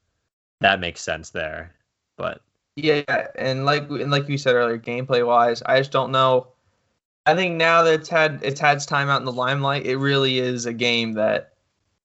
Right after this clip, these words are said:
Speaker 2: you either like it or you don't. Like, it's, it
Speaker 1: Yeah.
Speaker 2: sounds so cliche, but it just seems so slow, and <laughs> I hate slow-paced games.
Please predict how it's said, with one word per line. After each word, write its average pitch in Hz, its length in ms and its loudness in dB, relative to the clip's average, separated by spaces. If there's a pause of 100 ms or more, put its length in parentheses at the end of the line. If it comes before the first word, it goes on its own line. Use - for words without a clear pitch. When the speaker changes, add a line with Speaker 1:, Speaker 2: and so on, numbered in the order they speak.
Speaker 2:
you 127 160 -2
either 123 300 0
like 120 440 0
it 127 160 -2
or 113 160 -2
you 113 140 -4
don't. 90 400 -4
Like, 113 160 0
it's, - 300 -6
it - 120 -4
Speaker 1:
Yeah. - 60 -2
Speaker 2:
sounds 113 240 0
so 113 160 0
cliche, 107 480 -2
but 110 300 -2 (320)
it 139 200 4
just 151 300 0
seems 131 460 0
so 120 240 4
slow, 110 640 0
and 113 200 -6
<laughs> - 0 -
I 147 300 -2
hate 131 320 0
slow-paced 110 720 -6
games. 107 380 -10